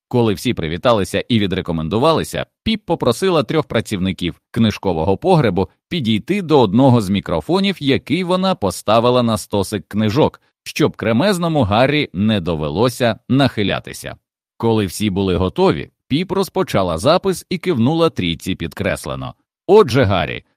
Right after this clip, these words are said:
ви кажете, що після поминок пішли до когось у гості. Куди саме?» «До мене додому». Озвався Майк, чухаючи бороду так голосно, що на екрані ноутбука з'явився цілий сніп блакитних рисок.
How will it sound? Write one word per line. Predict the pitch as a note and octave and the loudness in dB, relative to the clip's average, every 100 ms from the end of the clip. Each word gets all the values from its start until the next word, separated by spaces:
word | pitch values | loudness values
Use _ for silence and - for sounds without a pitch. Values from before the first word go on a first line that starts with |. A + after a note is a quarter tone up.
| - | -4
ви | A#2 G3 | 0 2
кажете, | D#3+ F3 D3+ A#2 | 4 2 0 -2
що | - A2 | -2 -4
після | B2 A2+ A2 | -4 -2 -2
поминок | G2+ G2 D#3 F3 - | 0 0 2 0 -2
пішли | D3 C3+ F3+ | -4 0 0
до | E3+ | 0
когось | C3 A#2 B2 D#3+ | 2 4 2 0
у | D3+ | 2
гості. | D#3 - C2 | 2 0 -8
Куди | - G3 F3+ | -4 0 0
саме?» | C#3+ G2 E2 C#2 - _ - | 0 -2 -4 -6 -12 _ -16
«До | E2+ B2 G#2+ | 0 4 4
мене | A2 G#2+ G#2 | 4 2 0
додому». | A2 F2+ G2 C2+ C2 - _ | -2 -2 -2 -4 -8 -14 _
Озвався | - G2+ F2 D#2 - F#2+ | -4 -2 -2 -4 -4 -2
Майк, | C#3+ E3+ | 0 -2
чухаючи | - C#3+ D3+ C#3+ B2+ A#2+ | -4 -4 -2 0 0 0
бороду | G2+ G#2+ G2 D2 D2+ | 0 0 0 -2 -8
так | - B2+ E2+ | -2 0 0
голосно, | D2+ C#3+ F3+ - E3 D#3 _ - | -2 0 0 -2 -4 -6 _ -10
що | - A2+ | -2 0
на | F#2+ | 0
екрані | D#2 F#2 F#2+ E2+ | -2 -2 -2 -2
ноутбука | E2+ E2+ E2+ C#3 D#3+ E3 | -2 -2 -2 -2 0 0
з'явився | A2 A2+ A#2 A#2 A2+ | 2 0 0 -2 -6
цілий | - - A#2+ D#3 D3+ | -6 -4 -2 0 0
сніп | - G#2 A2+ B2 | -2 0 0 0
блакитних | F#2+ F2+ - E2 - F#2+ - | -2 -2 -4 -8 -4 -4 -2
рисок. | G2 E2 - - | -4 -6 -10 -14